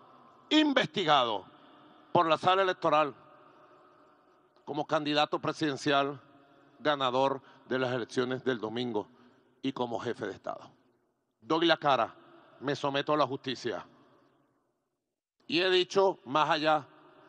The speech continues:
como jefe político, líder revolucionario de Venezuela,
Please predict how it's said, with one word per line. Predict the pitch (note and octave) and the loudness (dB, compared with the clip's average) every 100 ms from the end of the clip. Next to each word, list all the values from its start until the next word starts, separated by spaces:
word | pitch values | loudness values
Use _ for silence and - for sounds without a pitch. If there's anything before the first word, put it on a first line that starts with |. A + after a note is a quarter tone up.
| - - - _ _ | -20 -20 -20 _ _
como | - D3 D3 | -4 -2 0
jefe | D3+ F#3+ G#3+ | 0 0 -2
político, | F3+ E3+ D3+ C3 B2+ A2+ | 0 0 0 -2 -6 -4
líder | B2+ F3+ G#3 F#3+ | 0 2 2 0
revolucionario | F3+ D#3+ D3+ D3 D3 E3 E3 | 0 -2 0 0 0 2 2
de | D3+ | 2
Venezuela, | C#3 B2 C#3+ C3 A2 | 0 -2 -2 -2 -4